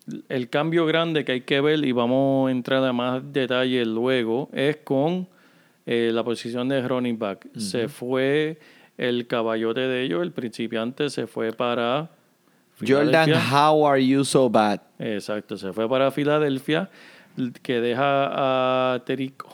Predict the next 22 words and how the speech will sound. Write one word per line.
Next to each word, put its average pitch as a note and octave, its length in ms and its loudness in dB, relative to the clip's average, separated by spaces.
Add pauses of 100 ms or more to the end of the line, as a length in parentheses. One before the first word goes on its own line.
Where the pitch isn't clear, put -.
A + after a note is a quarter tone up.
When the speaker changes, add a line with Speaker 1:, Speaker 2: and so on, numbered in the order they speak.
(300)
Speaker 1:
Cohen D3+ 720 -2
como A#2 260 -4
el A2+ 140 -4
número A2+ 320 -2
uno, D#3+ 400 0 (120)
pero D#3 320 2
Speaker 2:
Ujú. B2+ 60 2
Speaker 1:
este D3+ 160 -4
equipo D#3+ 420 -2
drafteó B2+ 640 -4
un C3 180 -2
jugador B2 440 0
en B2 120 -4
tercer B2 420 -2
round D#3+ 280 0
y C#3 80 -2
ten-, A2+ 300 -4
también A2 500 -4
buscaron A#2+ 380 -2
a A#2+ 80 -2
Mike A#2+ 240 -6 (160)
Davis, G3 280 -4